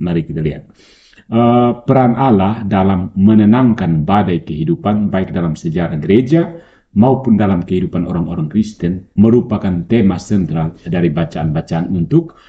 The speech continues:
apa yang kita namakan Minggu Badai, yaitu minggu ini, Minggu Badai. The, the week of, uh, storm, stormy week. Oke,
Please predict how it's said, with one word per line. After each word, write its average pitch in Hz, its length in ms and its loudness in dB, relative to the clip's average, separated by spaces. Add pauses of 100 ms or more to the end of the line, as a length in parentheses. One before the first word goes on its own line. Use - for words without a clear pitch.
(180)
apa 104 240 -4
yang 90 160 0
kita 87 240 -4
namakan 85 560 -2
Minggu 92 560 2
Badai, 76 480 -6 (320)
yaitu - 400 -8
minggu 76 240 -2
ini, 69 240 -8 (160)
Minggu 87 400 0
Badai. - 320 -14 (640)
The, 82 560 -4 (160)
the 78 560 -6
week 113 320 0
of, 87 320 -8 (800)
uh, 76 480 -10 (320)
storm, - 560 -6 (160)
stormy 98 480 0
week. - 240 -16 (400)
Oke, - 320 -6